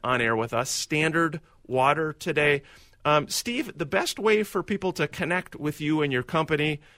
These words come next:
uh, whether it's fellow agents, brokers, listening, watching, homeowners, uh, people looking to buy real estate, best way for people to connect?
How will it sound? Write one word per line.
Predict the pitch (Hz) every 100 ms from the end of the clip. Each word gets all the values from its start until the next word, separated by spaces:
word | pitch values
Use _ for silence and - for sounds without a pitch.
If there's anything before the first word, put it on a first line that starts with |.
| _
uh, | 135 131
whether | 131 123
it's | 113 -
fellow | - 143 135 -
agents, | 156 156 160 151 -
brokers, | 139 143 143 139 131
listening, | 139 - 139 123
watching, | 120 127 - 131 123
homeowners, | 113 - 139 131 131 127 123 123 - - _ -
uh, | 120
people | 139 127 120
looking | 127 131 120
to | -
buy | 110 120 135
real | 131 131
estate, | 127 - 127 127
best | - 147 -
way | 147
for | 151
people | - 147 143
to |
connect? | 143 170 - _ -